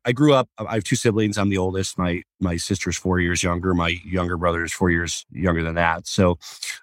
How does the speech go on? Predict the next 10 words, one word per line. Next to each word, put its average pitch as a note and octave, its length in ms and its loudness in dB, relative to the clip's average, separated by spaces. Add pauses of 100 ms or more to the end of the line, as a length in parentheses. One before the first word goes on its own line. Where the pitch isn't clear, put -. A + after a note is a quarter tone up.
uh, G#2 220 4
you F3 100 4
know, B2 120 4
certainly B2+ 360 2
discussing G2+ 520 -2
issues F#2 400 -2
like E2 160 2
the E2 100 -2
environment F2 800 0
and, D#2+ 180 -2